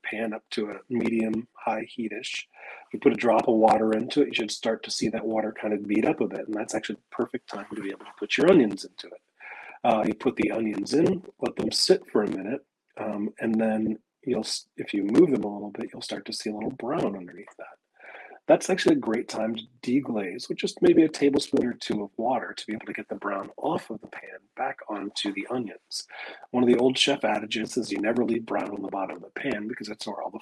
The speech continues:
flavor is. It's so true. It's actually all that caramelization is where the natural sugars and the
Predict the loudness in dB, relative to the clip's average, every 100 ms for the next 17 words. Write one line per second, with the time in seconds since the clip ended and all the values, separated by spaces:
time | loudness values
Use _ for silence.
0 | -4 2 2 2 -4 -8 -14 -14 -14 _
1 | _ -14 -6 -2 -2 0 2 2 2 4
2 | 4 4 -2 _ -20 -18 -18 -10 0 2
3 | 4 4 4 4 4 2 -2 -2 0 -2
4 | -4 0 0 0 -2 -6 -6 -6 -6 -6
5 | -6 -4 0 2 2 0 -4 -8 -10